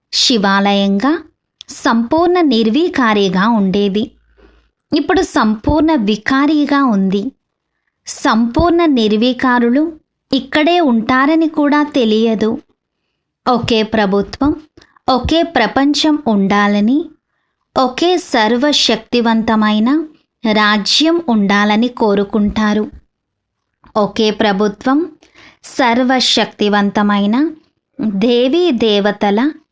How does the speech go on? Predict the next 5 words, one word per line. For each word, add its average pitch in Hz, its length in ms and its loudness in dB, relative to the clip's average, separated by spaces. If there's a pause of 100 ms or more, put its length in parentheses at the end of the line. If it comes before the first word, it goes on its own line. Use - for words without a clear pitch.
(160)
లక్ష్మీనారాయణుల 262 1500 2
రాజ్యమును 220 1080 0 (560)
పరమాత్మయే 220 920 0
స్థాపన 202 640 0 (160)
చేస్తున్నారు. 202 800 -2